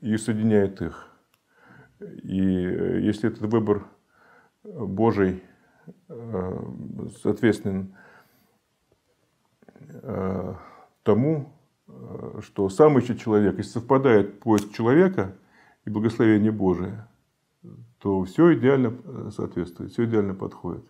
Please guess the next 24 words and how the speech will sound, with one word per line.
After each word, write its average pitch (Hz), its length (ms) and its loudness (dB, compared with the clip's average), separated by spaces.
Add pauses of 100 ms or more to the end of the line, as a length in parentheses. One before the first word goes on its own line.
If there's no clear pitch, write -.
(880)
Но 110 60 -4
как 147 200 6
поступить 143 360 -2
по 143 80 6
воле 147 260 4
Божией? 90 520 0 (300)
Как - 320 -2
поступить 120 440 -4
не 139 60 -2
по 120 100 0
своей 131 320 2
воле? 98 460 -2 (680)
Как, 110 340 2
э, 98 220 0
не 107 280 6
прельститься 117 760 0 (120)
на 101 140 -2
внешнюю 123 400 0
красоту? 98 640 -6
Как 117 180 -2
не 117 80 -2
прельститься 117 640 -2
на, 98 320 -4 (720)
э, 95 440 -4